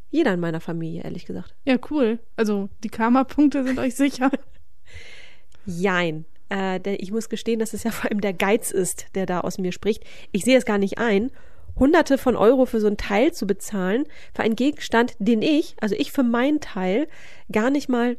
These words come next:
Speaker 1: so gut behandle. Einen im wahrsten Sinne des Wortes Gebrauchsgegenstand.
Speaker 2: Mhm.
Speaker 1: So, und fügen wir dem Wort Gebrauch noch ein T hinzu, kommt gebraucht heraus. Und wusstest du, Katrin,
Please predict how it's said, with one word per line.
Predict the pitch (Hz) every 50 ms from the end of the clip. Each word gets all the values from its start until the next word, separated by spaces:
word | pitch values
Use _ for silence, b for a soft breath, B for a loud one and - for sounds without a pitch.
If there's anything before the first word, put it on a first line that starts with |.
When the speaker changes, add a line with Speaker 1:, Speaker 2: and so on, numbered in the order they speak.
| - - - - -
Speaker 1:
so | 202 190 185 202 233 247 247
gut | 233 - 214 208 208 - - -
behandle. | 220 214 240 247 262 254 - 190 185 -
Einen | - 202 202 196 202 202 202 - b b b b - -
im | 240 208
wahrsten | 202 185 185 214 - - 254 233
Sinne | 233 226 220 220
des | 220 233 - -
Wortes | 226 190 185 196 196 - 247 262 - - - - - - - -
Gebrauchsgegenstand. | 190 220 196 180 190 214 220 262 294 - - - - - - 185 175 160 165 160 160 240 220 220 220 214 226 233
Speaker 2:
Mhm. | - b b b b b b b b b b b b b -
Speaker 1:
So, | 196 208 233 208
und | - 202 190
fügen | - - 285 302 - 285 240
wir | 247
dem | 226 233 226 196
Wort | 202 196 202 - - -
Gebrauch | - 196 190 175 - 202 - 233 220 185 175 -
noch | 190 185 185
ein | - 190 190 180 -
T | - - - 285 277 240
hinzu, | 180 185 175 170 - - 180
kommt | 160 - - 190 190 - -
gebraucht | 202 170 - 190 180 165 - 196 - 208 254 247 - - -
heraus. | 190 165 170 170 185 247 - - B B B B B B B
Und | - 220 196 190
wusstest | 214 320 359 - - 294 - -
du, | 277 262
Katrin, | - - 190 - - - 214 208